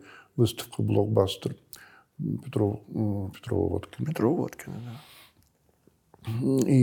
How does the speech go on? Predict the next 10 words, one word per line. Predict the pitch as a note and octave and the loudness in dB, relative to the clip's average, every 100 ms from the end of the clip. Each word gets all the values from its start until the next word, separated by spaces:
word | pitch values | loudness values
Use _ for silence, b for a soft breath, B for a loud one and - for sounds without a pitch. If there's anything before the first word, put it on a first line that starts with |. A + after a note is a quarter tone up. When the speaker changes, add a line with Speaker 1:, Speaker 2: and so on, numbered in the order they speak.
| A#2 | 10
Speaker 1:
есть, | A2 - - | 8 4 0
не | A#2 | 2
буду | G2+ G2 | 2 0
щас | - F#2+ - | -2 -4 -2
вот | G2+ F#2+ | -4 -2
вдаваться, | G#2+ G#2 F#2+ - G2+ | 4 6 6 2 0
особая | F2 G2+ F2+ F#2+ | 2 2 4 2
история, | F#2+ - G2 F#2+ | 2 0 0 0
как, | - - - - - B B B B - | -2 -8 -12 -20 -20 B B B B -6
м, | A2+ | -2